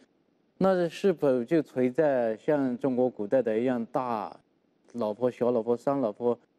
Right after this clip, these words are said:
呃，或者说更小的妾啊等等，有没有这么一些顺序上的排列在伊斯兰当中？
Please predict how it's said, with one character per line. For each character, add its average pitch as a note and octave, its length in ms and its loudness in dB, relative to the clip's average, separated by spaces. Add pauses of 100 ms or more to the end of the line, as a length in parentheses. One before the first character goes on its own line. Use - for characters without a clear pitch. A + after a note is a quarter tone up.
(240)
呃， B2 340 2
或 C#3 160 -2
者 B2+ 120 -2
说 C3 540 4
更 C#3 240 0
小 G#2+ 200 -2
的 B2 180 2
妾 C#3 320 0
啊 C3 140 2
等 B2 220 0
等， A#2+ 140 0
有 A#2 160 2
没 D3+ 160 4
有 D3 60 2
这 D#3 140 2
么 D3+ 180 2
一 D3 100 2
些 C#3 220 0
顺 D3+ 220 0
序 - 120 -12
上 C#3+ 140 0
的 A#2 100 2
排 G#2+ 220 -2
列 B2 320 2
在 B2 80 2
伊 B2 100 -2
斯 - 140 -12
兰 A#2 100 -2
当 B2 200 0
中？ B2 260 0